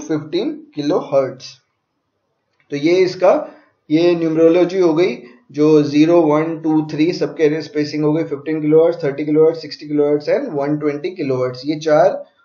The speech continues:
हो गई। और एक होती है टू forty kilohertz, ये वाली टू फ़ोर्टी। तो ये ज़ीरो से लेकर फ़ोर तक, अगर म्यू की value zero, one, two, three, four है,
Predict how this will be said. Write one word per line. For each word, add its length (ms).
हो 120
गई। 160
और 180
एक 100
होती 240
है 80
टू 180
forty 360
kilohertz, 520
ये 100
वाली 300
टू 100
फ़ोर्टी। 360
तो 120
ये 220
ज़ीरो 260
से 140
लेकर 240
फ़ोर 260
तक, 80
अगर 300
म्यू 220
की 100
value 400
zero, 360
one, 360
two, 360
three, 220
four 400
है, 160